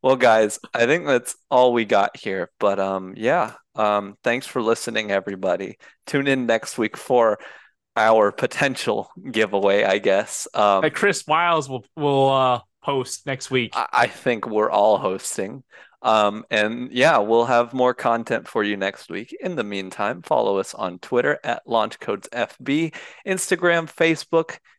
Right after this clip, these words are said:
Speaker 1: TikTok, YouTube. You got, you guys know it. You know all of it. Um, ring, what do they say? Ring the bell, subscribe, <laughs> all of that, right? So, um, yeah, all at Launch Codes Football.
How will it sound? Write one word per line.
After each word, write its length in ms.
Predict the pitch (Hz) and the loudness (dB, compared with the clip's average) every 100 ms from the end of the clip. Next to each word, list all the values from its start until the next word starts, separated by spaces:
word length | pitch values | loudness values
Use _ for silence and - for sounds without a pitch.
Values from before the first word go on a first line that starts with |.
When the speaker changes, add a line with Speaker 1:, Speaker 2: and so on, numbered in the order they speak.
| _ | _
Speaker 1:
TikTok, 640 | - 160 - 160 147 147 - | 0 0 2 4 4 4 -2
YouTube. 400 | 135 139 139 - | -6 -6 -6 -10
You 180 | 143 165 | -12 -4
got, 180 | 139 - | -4 -4
you 160 | 127 | -4
guys 240 | 151 127 120 | 0 0 0
know 220 | 117 123 | 0 2
it. 160 | 123 - | 0 -4
You 220 | - 139 | -6 -2
know 180 | 135 117 | 2 4
all 220 | 110 107 | 6 4
of 100 | 107 | 2
it. 220 | 113 113 - | 0 -2 -4
Um, 280 | 117 110 104 | 0 0 0
ring, 200 | 117 135 | -2 -2
what 200 | - 131 | -4 0
do 60 | 139 | 2
they 160 | 127 127 | 2 0
say? 280 | - 131 | 0 0
Ring 220 | 123 120 131 | 2 0 0
the 80 | |
bell, 400 | 117 113 120 123 | 2 4 4 4
subscribe, 540 | 120 113 - - 117 117 - - - - - - | 0 -10 -6 2 2 2 0 -6 -10 -18 -20 -10
<laughs> 540 | 226 320 311 294 277 - | -6 -6 -8 -10 -10 2
all 240 | 131 131 | 4 6
of 140 | 131 127 | 4 6
that, 260 | 123 139 | 6 6
right? 340 | 127 123 143 - 165 | 4 4 4 -2 -10
So, 560 | - - 117 107 107 - _ _ _ _ | -2 2 4 4 2 -2 _ _ _ _
um, 500 | - 120 110 107 98 104 | 2 4 4 2 -2 -2
yeah, 240 | 147 147 - | 2 2 2
all 340 | 98 123 147 | 4 6 6
at 140 | 135 - | 4 4
Launch 280 | 127 131 | 2 0
Codes 280 | - 131 120 | -2 -2 -2
Football. 560 | - 104 - 90 90 | -2 -2 0 0 -2